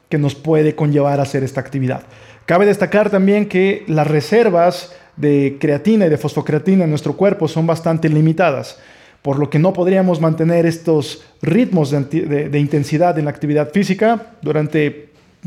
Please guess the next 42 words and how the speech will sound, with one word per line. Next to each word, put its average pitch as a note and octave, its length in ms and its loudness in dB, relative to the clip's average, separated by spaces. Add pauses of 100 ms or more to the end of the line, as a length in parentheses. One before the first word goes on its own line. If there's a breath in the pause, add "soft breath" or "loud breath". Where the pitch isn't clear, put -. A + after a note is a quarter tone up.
(160)
tiempo C#3 760 0
considerable, B2 600 -2
dígase C#3+ 360 -2
más C#3+ 260 0
de C#3+ 100 -2
quince D3+ 400 0
segundos, E3 600 0 (340 loud breath)
quizá D3 220 -2
un C#3+ 80 0
poco C#3+ 200 -2
más, D#3+ 260 2
un C3+ 80 -2
poco C3 180 -2
menos. A#2 420 -6 (360 loud breath)
Así F#3 220 0
que A3 280 0
estas D4 300 0
son C#4+ 140 2
las C4+ 160 0
generalidades F3 640 4
de E3 80 0
la C#3+ 80 -2
creatina. E3 520 0
Tengo E3 200 -2
otro F3 180 -2
material E3 580 0 (240 loud breath)
en C#3+ 140 -4
el C#3+ 100 -2
que C#3+ 300 -2 (240 loud breath)
me D3 120 2
meto D#3+ 220 2
más E3 180 0
a C#3 60 0
fondo F3+ 280 2
en F3 80 -2
estos E3+ 360 -4 (360 loud breath)
aspectos, B3 440 0
pero A#3 140 0
es - 60 -2
importante, G#3+ 880 0
eh, - 120 -10
traerlo G3+ 600 2